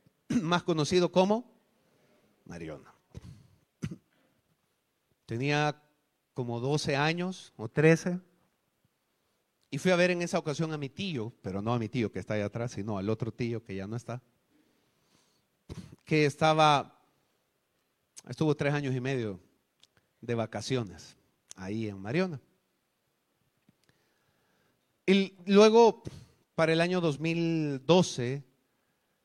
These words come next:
hermano Héctor se ha de acordar, hermana Aide, no me recuerdo, hermana Esperanza, y no me recuerdo quiénes más fueron conmigo a Tonacatepeque, a centros intermedios, y entramos a un lugar donde estaban recluidos los que pertenecían a cierto tipo de pandillas.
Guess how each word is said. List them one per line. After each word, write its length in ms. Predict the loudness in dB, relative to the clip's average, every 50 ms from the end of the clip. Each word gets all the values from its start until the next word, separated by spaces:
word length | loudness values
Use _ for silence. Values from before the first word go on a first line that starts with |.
| _
hermano 260 | -8 -4 -2 0 2 2
Héctor 240 | 0 0 -2 -2
se 80 | 0 0
ha 60 | 0
de 60 | 0
acordar, 520 | 0 0 -2 -4 0 2 2 4 4 4 2
hermana 420 | 0 -4 -4 -6 -6 -6 -6 -6
Aide, 360 | -6 -6 -6 -2 -2 -2 0
no 140 | 0 -2 -4
me 80 | -4 -4
recuerdo, 360 | -6 -4 -4 -4 -4 -4 -4
hermana 280 | -6 -6 -6 -8 -8 -10
Esperanza, 420 | -8 -6 -6 -6 -4 -4 -4 -6
y 80 | -4 -4
no 120 | -4 -4
me 100 | -6 -4
recuerdo 420 | -6 -4 -4 -4 -4 -4 -4 -6
quiénes 240 | -4 -6 -4 -4 -4
más 180 | -6 -6 -8 -8
fueron 520 | -6 0 2 2 2 2 0 -4 -8 -16 _ _ _ _ _ _ _ _ _ _ _ _ _ _ _
conmigo 540 | -2 0 0 0 0 0 2 0 0 0 0
a 140 | -2 -2 -2
Tonacatepeque, 840 | -2 -2 -4 -2 -2 -4 -4 -6 -6 -6 -4 -2 -2 -2 -2 -2 -4
a 40 | -4
centros 400 | -2 -4 -6 -4 -2 -2 -2 -2
intermedios, 760 | -2 -4 -4 -6 -4 -2 0 0 0 0 -2 -4 -6 -6 -8 -8
y 80 | -8
entramos 580 | -8 -8 -6 -4 -4 -2 -2 -2 -4 -6 -4 -4
a 100 | -4 -4
un 320 | -4 -4 -6 -8 -8 -6
lugar 380 | -4 -2 0 0 0 0 -4 -10 _ _ _ _ _ _ _ -8
donde 200 | -8 -6 -6 -6
estaban 460 | -4 -4 -2 -2 -2 -4 -4 -6 -8
recluidos 680 | -10 -8 -4 -4 -4 -4 -2 -2 0 2 2 2 2 2
los 120 | 0 0
que 120 | -2 -2 -4
pertenecían 680 | -4 -4 -4 -4 -4 -4 -6 -6 -6 -6 -6 -6 -6
a 60 | -6 -6
cierto 320 | -4 -6 -6 -6 -8 -8
tipo 280 | -8 -8 -8 -6 -6 -6
de 80 | -6
pandillas. 600 | -8 -10 -12 -12 -12 -14 -16 -16 -18 -20 -20 -20